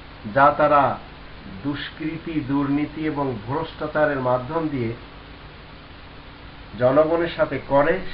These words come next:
সেগুলির সাথে এই মুসলিম মুমিন এবং ন্যায়বান এরা কখনো প্রেম দেখায় না,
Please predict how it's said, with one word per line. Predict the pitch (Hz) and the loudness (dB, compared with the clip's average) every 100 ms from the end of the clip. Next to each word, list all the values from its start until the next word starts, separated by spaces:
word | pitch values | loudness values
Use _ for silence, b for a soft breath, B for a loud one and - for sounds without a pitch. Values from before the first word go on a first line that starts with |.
| - | -4
সেগুলির | 143 147 170 175 - | -4 -2 -2 -2 -2
সাথে | 160 143 147 151 - - - - - | -2 -2 -4 -6 -16 -18 -18 -14 -6
এই | 127 | -4
মুসলিম | 131 151 156 - 180 185 180 | 0 -2 -4 -6 2 2 2
মুমিন | 160 151 147 156 180 - - | 0 2 2 0 -2 -8 -8
এবং | 123 135 156 156 | -4 0 2 2
ন্যায়বান | 139 135 151 165 156 127 131 - | 2 6 6 6 6 6 4 -4
এরা | 131 156 156 | 2 2 4
কখনো | 151 - 165 165 - | 2 0 -2 -2 -2
প্রেম | 139 156 156 | -4 0 2
দেখায় | 139 123 120 | 0 0 0
না, | 104 | 0